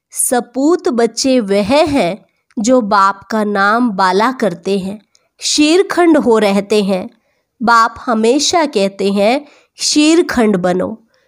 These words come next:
लून पानी हो, आपस में लड़ो झगड़ो नहीं, तुमको यहाँ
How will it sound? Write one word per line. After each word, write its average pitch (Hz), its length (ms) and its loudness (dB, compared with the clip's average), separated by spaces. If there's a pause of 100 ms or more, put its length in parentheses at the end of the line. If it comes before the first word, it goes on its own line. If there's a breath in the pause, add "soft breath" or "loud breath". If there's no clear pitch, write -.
(180)
लून 285 520 4
पानी 226 460 0
हो, 208 420 0
आपस 208 520 -2
में 233 200 0
लड़ो 226 480 0
झगड़ो 240 460 0
नहीं, 185 320 -2 (560)
तुमको 247 480 2
यहाँ 202 640 0